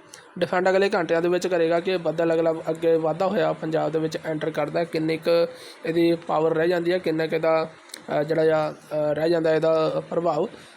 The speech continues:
ਉਹ ਸਾਰਾ ਕੁਝ ਡਿਪੈਂਡ ਕਰੇਗਾ ਜੀ ਪੰਜਾਬ ਦੇ ਵਿੱਚ ਕਿੰਨੀ ਇਹ ਖੇਤਰੀ ਕਾਰਵਾਈ ਜਿਹੜਾ ਆ ਦਰਜ ਕਰਾਵੇਗਾ। ਸੋ ਜੇਕਰ ਅੱਗੇ ਵੱਧਦਾ ਜੀ, ਕੂਚ ਕਰਦਾ,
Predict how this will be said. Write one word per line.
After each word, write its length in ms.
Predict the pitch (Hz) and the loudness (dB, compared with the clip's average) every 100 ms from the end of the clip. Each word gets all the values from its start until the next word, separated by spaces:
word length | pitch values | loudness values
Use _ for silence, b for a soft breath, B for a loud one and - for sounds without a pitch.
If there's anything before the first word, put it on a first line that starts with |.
| - | -8
ਉਹ 140 | 196 196 | -2 0
ਸਾਰਾ 180 | 196 185 | 2 2
ਕੁਝ 120 | 196 | 0
ਡਿਪੈਂਡ 280 | 185 170 170 | 0 -2 0
ਕਰੇਗਾ 280 | 170 165 | 0 2
ਜੀ 100 | 170 | 0
ਪੰਜਾਬ 380 | 190 165 160 156 | -2 -2 0 0
ਦੇ 80 | 160 | 0
ਵਿੱਚ 200 | 165 165 | -2 -2
ਕਿੰਨੀ 300 | 170 156 160 | -4 -2 0
ਇਹ 180 | 156 156 | 0 -2
ਖੇਤਰੀ 340 | 156 151 156 | -4 -4 -4
ਕਾਰਵਾਈ 360 | 151 151 147 151 | -2 -2 -2 -2
ਜਿਹੜਾ 260 | 151 147 | -2 -2
ਆ 40 | 165 | -2
ਦਰਜ 240 | 190 160 | -2 -2
ਕਰਾਵੇਗਾ। 500 | 160 151 139 139 - - - - - - - - - B B B | -4 -6 -6 -8 -10 -14 -20 -20 -20 -20 -20 -20 -20 B B B
ਸੋ 120 | - 190 | 0 2
ਜੇਕਰ 260 | 190 202 | 4 2
ਅੱਗੇ 160 | 196 208 | 2 2
ਵੱਧਦਾ 340 | 180 170 190 | 2 2 2
ਜੀ, 120 | 190 | 0
ਕੂਚ 260 | 196 180 175 | 0 0 0
ਕਰਦਾ, 360 | 180 165 170 | -2 -2 -2